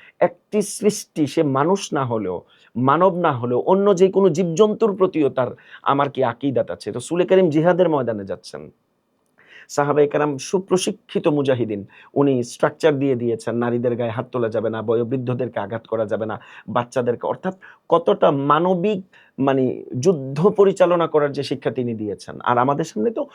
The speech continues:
সামনে মহাসংকট তিনটি, এক নম্বরে অপপ্রচার, দুই নম্বরে হলো অপব্যাখ্যা,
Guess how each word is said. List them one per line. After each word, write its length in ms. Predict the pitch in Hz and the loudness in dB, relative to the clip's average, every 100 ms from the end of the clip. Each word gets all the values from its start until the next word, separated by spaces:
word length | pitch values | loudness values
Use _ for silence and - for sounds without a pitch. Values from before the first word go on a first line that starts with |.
| - - | -18 -8
সামনে 300 | - 143 147 | -2 0 0
মহাসংকট 580 | 135 135 - 143 123 123 | -2 -6 -10 -8 -6 -6
তিনটি, 380 | - 117 104 78 73 _ _ - | -6 -6 -8 -12 -18 _ _ -6
এক 100 | 107 | -2
নম্বরে 240 | 120 127 127 | 0 4 6
অপপ্রচার, 540 | 120 131 - - 180 254 _ _ _ - | 4 2 0 0 0 -2 _ _ _ -6
দুই 180 | 123 123 | -2 0
নম্বরে 280 | 120 117 | 2 2
হলো 220 | 117 123 113 | 4 4 4
অপব্যাখ্যা, 500 | 113 123 123 - | 4 0 0 -6